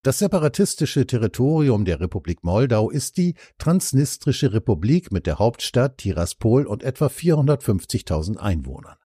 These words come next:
Jeweils ein Drittel von ihnen besitzt die russische, die ukrainische und die moldauische Staatsbürgerschaft. Die Gesellschaft ist ähnlich ethnisch gespalten, sprachlich überwiegend russischsprachig.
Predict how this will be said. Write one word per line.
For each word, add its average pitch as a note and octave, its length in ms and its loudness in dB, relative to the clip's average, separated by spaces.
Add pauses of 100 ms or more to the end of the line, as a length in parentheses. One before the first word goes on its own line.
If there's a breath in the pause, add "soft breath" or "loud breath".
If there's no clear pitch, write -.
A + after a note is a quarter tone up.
(600)
Jeweils A2+ 440 2
ein G2+ 220 -2
Drittel C#3 340 0
von G#2+ 180 -2
ihnen B2 320 2
besitzt G#2+ 400 -2
die G2 60 -2
russische, B2 580 0
die F2 140 -8
ukrainische A#2 800 0
und D3+ 240 -2
die D#3+ 80 2
moldauische A#2 680 0
Staatsbürgerschaft. - 1040 -8 (560 soft breath)
Die E3 80 0
Gesellschaft E3 560 2
ist - 160 -6
ähnlich B2+ 420 0
ethnisch G#2+ 440 0
gespalten, G#2+ 640 0
sprachlich B2 540 -2
überwiegend F#2+ 600 0
russischsprachig. - 960 -6